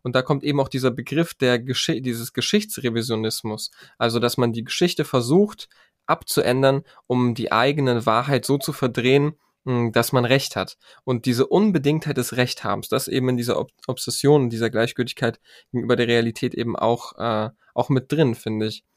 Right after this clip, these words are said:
Weil man, weil man da, äh, ja, man sieht die eigene Gruppe als das Wichtigste an. Und da kommt man eben gar nicht,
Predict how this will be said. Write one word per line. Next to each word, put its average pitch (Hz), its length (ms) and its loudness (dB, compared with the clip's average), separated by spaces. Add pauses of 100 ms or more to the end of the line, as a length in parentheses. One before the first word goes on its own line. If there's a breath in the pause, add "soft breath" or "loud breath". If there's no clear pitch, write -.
(200)
Weil 117 260 2
man, 117 320 2
weil 117 200 -2
man 117 160 2
da, 117 320 4 (480 soft breath)
äh, 117 280 4 (140)
ja, 131 180 2 (440)
man 120 340 0
sieht 147 220 -2
die 110 100 0
eigene 135 240 2
Gruppe 156 260 0
als 123 160 0
das - 160 -8
Wichtigste - 520 -4
an. 101 220 -4 (100)
Und 120 140 -6
da 117 60 2
kommt 127 220 -4
man 123 140 -2
eben 120 200 -4
gar 113 160 0
nicht, 113 300 -6